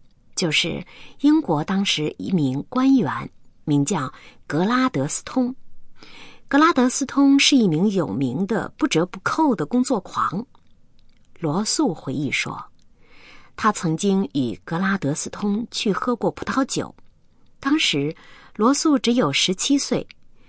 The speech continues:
格拉德斯通却已经八十岁了。我们想象中，大概会觉得一位祥和的八十岁老人和一位精力充沛、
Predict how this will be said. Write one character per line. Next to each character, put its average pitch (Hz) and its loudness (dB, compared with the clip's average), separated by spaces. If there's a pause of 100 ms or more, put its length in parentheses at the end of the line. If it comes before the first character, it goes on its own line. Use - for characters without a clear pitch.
(340)
格 247 2
拉 320 4
德 240 2
斯 269 -2
通 277 2
却 - 0
已 151 2
经 156 -4
八 254 -2
十 190 0
岁 131 0
了。 120 -10 (2250)
我 160 2
们 233 6
想 143 0
象 156 -2
中， 156 -4 (400)
大 311 4
概 285 4
会 254 2
觉 147 2
得 160 -2 (220)
一 226 2
位 277 4
祥 220 4
和 180 -2
的 208 -4
八 294 2
十 240 -2
岁 277 2
老 170 -2
人 - -6 (440)
和 - 2
一 185 6
位 170 4
精 240 4
力 196 2
充 247 0
沛、 196 -2